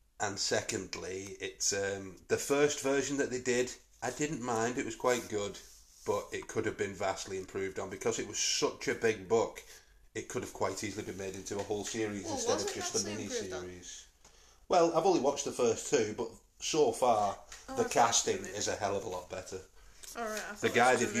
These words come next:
Speaker 1: used
Speaker 2: movie.
Speaker 1: as Harold Lauder, who's quite an evil dude, much better.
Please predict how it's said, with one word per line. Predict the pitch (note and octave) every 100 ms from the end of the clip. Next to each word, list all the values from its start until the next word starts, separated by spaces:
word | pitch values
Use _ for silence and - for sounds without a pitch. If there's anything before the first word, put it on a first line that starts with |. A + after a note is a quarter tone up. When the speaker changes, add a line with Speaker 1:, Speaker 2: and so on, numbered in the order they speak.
| A#2
Speaker 1:
used | G#2+
Speaker 2:
movie. | G#2+
Speaker 1:
as | -
Harold | A2+ A2 G#2+
Lauder, | G#2+ G#2 G2 F#2+ G2 F#2
who's | F#2+ F#2+
quite | - - G2 G2 F#2+
an | F2+
evil | F#2 F2+ F2
dude, | F2+ F2 F2+ E2+ - _ _ _ _ - -
much | - G2+ G2+ - -
better. | A2 G2 - G2 F#2+ F#2+